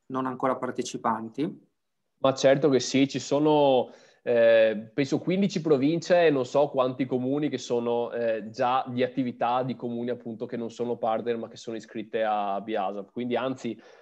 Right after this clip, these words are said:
Speaker 2: anzi <laughs> siete voi proprio a, eh, aiutarvi e aiutarci a diffondere questo progetto condividendolo con chi è vostro vicino magari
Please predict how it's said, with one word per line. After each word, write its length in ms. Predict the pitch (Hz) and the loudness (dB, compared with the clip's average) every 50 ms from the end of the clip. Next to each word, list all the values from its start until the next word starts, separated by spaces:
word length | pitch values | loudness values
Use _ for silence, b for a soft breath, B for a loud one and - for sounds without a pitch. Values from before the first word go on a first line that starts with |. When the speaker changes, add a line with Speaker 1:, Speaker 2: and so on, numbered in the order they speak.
| B B B | B B B
Speaker 2:
anzi 260 | 143 160 160 - 147 | -2 -2 -2 -2 -4
<laughs> 20 | |
siete 320 | - - - 185 165 - 165 | -6 -2 -2 0 2 2 2
voi 240 | 143 143 170 190 165 | 2 4 4 4 4
proprio 500 | - 139 139 156 160 160 180 175 151 131 | 4 4 4 4 4 4 2 4 4 4
a, 300 | 117 120 120 123 120 B B B B B | 4 4 4 2 0 B B B B B
eh, 500 | - 117 117 117 117 117 117 113 107 - | -2 0 2 2 2 2 2 2 0 -2
aiutarvi 1080 | - - 123 135 139 139 135 - 139 131 143 160 165 160 147 143 165 185 190 196 202 - | -4 -4 -2 0 0 0 0 0 2 2 2 2 0 -2 -6 -8 -6 -6 -4 -6 -6 -6
e 100 | - 143 | -6 -6
aiutarci 480 | 139 135 131 - - 131 135 135 - 151 | -4 -4 -4 -4 -4 -4 -4 -4 -6 -8
a 20 | |
diffondere 420 | 135 123 - - 123 131 135 135 | -8 -8 -8 -8 -6 -4 -4 -4
questo 280 | 123 127 123 - - 113 | -4 -6 -8 -10 -12 -12
progetto 420 | 120 117 113 131 147 160 170 185 | -10 -10 -6 -6 -6 -6 -6 -8
condividendolo 600 | - 160 135 123 131 127 120 127 139 160 180 175 147 | -8 -8 -6 -6 -6 -6 -6 -6 -4 -4 -4 -6 -6
con 240 | - 135 139 139 131 | -6 -6 -8 -8 -8
chi 180 | _ - 135 | _ -6 -6
è 100 | 139 147 | -4 -4
vostro 320 | 139 143 139 135 - 139 131 | -4 -6 -8 -8 -8 -8 -8
vicino 460 | 123 117 117 - - 160 175 180 147 | -6 -8 -10 -10 -10 -8 -4 -4 -4
magari 560 | 131 120 113 117 113 110 107 107 110 107 b | -4 -4 -4 -4 -4 -4 -6 -8 -10 -14 b